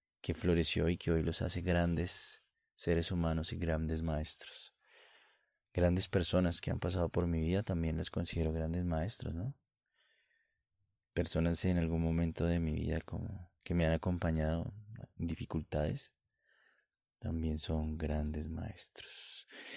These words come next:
Porque si van y googlean o buscan grandes maestros, pues les salen ahí un montón de fotos del maestro ideal, maestro de barba dictando clase, o una maestra con gafitas de ojos verdes, mona, en Canadá dictando clases.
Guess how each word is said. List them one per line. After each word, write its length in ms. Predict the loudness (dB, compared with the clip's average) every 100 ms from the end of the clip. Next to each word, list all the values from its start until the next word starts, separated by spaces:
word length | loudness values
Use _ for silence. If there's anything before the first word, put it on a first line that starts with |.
| -14 -16 -20 -20 _
Porque 280 | 0 2 0
si 260 | 2 4
van 220 | 6 6 6
y 60 |
googlean 580 | 4 4 6 6 6 2
o 140 | 0 2
buscan 420 | 2 0 0 0
grandes 420 | 4 4 4 2
maestros, 680 | 4 4 2 2 0 0 0
pues 360 | -2 -2 -2 -4
les 160 | -8
salen 380 | -6 -6 -4 -2
ahí 140 | -2 -2
un 100 | 0
montón 340 | 0 2 2
de 80 | 2
fotos 800 | 2 4 4 2 -8 -10 -16 -20 _ _ _ _ _
del 160 | 2 4
maestro 540 | 4 4 2 2 4
ideal, 760 | 4 4 2 2 2 2 0 -4 -12 _
maestro 400 | -4 -2 0 0
de 60 | 4
barba 500 | 6 4 0 -2 -4
dictando 460 | -6 0 2 2
clase, 560 | 0 0 0 0 -6 -14 -18 -20 _ -20 -20 -20 -20 -20 _
o 60 | -2
una 200 | 2 4
maestra 720 | 6 6 6 4 2 0 -2
con 160 | -2 -2
gafitas 560 | -2 0 -4 -2 -4
de 100 | -2
ojos 220 | -2 -2 0
verdes, 380 | 2 4 2
mona, 440 | 2 4 2 2 0
en 80 | -2
Canadá 520 | 0 2 2 2 2
dictando 500 | 0 0 0 0 -2
clases. 560 | -2 -2 -2 -6 -12